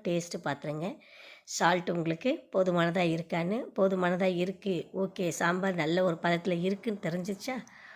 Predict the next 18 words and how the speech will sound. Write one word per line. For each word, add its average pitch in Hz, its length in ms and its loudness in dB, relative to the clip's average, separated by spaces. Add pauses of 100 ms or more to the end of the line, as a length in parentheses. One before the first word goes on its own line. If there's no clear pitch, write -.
(180)
ஓகே, 160 320 -6 (120)
தள 170 180 0
தளன்னு 180 340 2
நல்லா 160 140 4
கொதிச்சுன்னு 175 500 -2
இருக்கு. 214 280 -4
இப்ப 208 220 2
அலம்பி 240 460 6
எடுத்து 185 200 -4
வச்சிருக்கிற 170 400 -6 (100)
கொத்தமல்லி 226 460 2
இலைகளை 170 340 2
அப்படியே 208 380 0
தூவிட்டு, 170 540 -4 (840)
கொஞ்ச 262 360 2
நேரம் 160 340 0 (160)
அப்படியே 226 400 2
தூவிட்டு 202 500 0